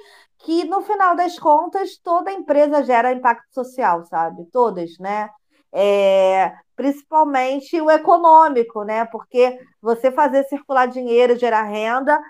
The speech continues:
já é um impacto, mas muitas vezes a, as empresas, digamos,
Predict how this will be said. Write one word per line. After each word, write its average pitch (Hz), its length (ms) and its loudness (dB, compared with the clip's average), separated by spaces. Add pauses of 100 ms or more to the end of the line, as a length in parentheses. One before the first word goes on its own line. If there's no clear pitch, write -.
(260)
já 254 300 8
é 285 140 8
um 320 220 -2
impacto, 214 580 0
mas 226 240 0
muitas 269 460 -2
vezes 254 560 0
a, 254 260 4 (380)
as 233 240 4
empresas, 277 760 6
digamos, 214 560 0